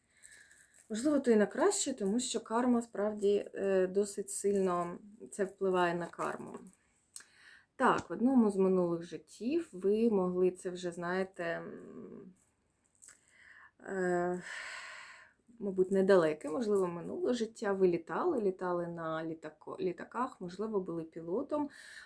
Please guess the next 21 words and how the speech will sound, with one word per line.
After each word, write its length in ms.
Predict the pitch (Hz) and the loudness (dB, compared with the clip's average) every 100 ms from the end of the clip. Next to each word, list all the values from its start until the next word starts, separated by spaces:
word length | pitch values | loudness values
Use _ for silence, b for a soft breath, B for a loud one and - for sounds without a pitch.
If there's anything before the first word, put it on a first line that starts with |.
| - | -2
але 160 | 190 | 2
однозначно 540 | 247 220 190 220 - 185 | 4 4 2 -2 -4 -6
щось 260 | - 196 | -2 -2
пов'язане 760 | - 170 175 170 180 170 165 165 | -2 -4 0 0 -2 -6 -6 -8
з 60 | |
небом, 500 | 165 175 254 233 202 | -6 -4 0 2 2
з 80 | 190 | 0
польотом, 840 | - 175 165 175 254 254 196 190 196 B B B B B 180 | -4 -6 -2 -2 -2 0 0 0 -4 B B B B B -8
м, 440 | 180 170 165 160 | -6 -4 -4 -6
і 400 | - 185 220 202 | -4 -2 2 4
ви 180 | 170 180 | 4 2
були 260 | 202 175 180 | 0 0 0
пов'язані 580 | 170 165 180 185 170 165 | -2 -4 -2 -2 -6 -8
саме 320 | 175 175 175 | -6 -6 -6
з 80 | - | -10
цим. 360 | - 147 151 - - - _ _ _ _ - _ _ _ B B B B - | -10 -10 -12 -18 -20 -20 _ _ _ _ -20 _ _ _ B B B B -8
Можливо, 460 | 170 170 190 202 185 | -6 -2 2 4 4
були 280 | 170 170 | 4 4
пілотом. 680 | 185 - 175 156 - - - | 4 2 0 0 -6 -12 -16
Що 500 | - - - 233 285 302 - - | -18 -20 -8 -4 -4 -6 -14 -20
ще? 600 | - - 175 165 165 | -16 -8 -8 -6 -8